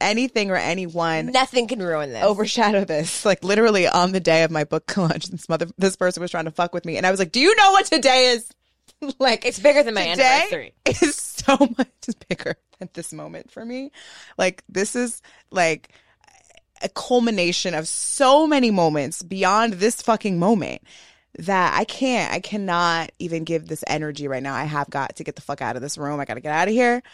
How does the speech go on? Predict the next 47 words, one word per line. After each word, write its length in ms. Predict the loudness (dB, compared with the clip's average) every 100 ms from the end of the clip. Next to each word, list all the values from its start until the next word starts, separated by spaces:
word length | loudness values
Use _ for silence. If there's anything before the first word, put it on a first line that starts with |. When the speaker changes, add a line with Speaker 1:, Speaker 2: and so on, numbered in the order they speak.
| -20 _ _ -8
Speaker 1:
because 680 | -4 -2 0 -2 -4 -10 -18 _ -20 _ _ _ _ _ -6
I, 100 | -4
and 120 | -2 -4
'cause 120 | 0
I 40 |
was 100 | 0
already 240 | 2 2 2
feeling 400 | 2 0 0 -4 -6
emotional. 600 | -2 2 2 2 -4 -6
I 120 | -10 -8
felt 260 | -4 -2
like 100 | -2
I 60 | -4
was, 120 | -6 -4
I, 140 | 0 0 -2 -10 -20 -20 _
that 140 | 0 2
night, 360 | 2 2 2
like, 140 | 0 -2
when 100 | 0
you 60 | 0
went 140 | -2
to 60 | 0
go 100 | -2
to 80 |
Times 260 | 0 -4 -4
Square 220 | -2 -2
to 80 | -2
see 140 | -2
our, 160 | -2 -2 -2
our 140 | -2
billboard, 640 | 0 0 0 2 2 0 -6 _ _ _ _ _ -14 -4
after 220 | -2 0
I 40 |
got 120 | 0
off 40 | 0
the 60 | 0
phone 160 | 0
with 80 | 0
you, 60 | 0
I 40 |
was 80 | -2
just, 100 | -2
like, 100 | -4
in 120 | 0 2
the 80 | 2
room 240 | 2 0
crying. 640 | -2 2 2 2 0 -8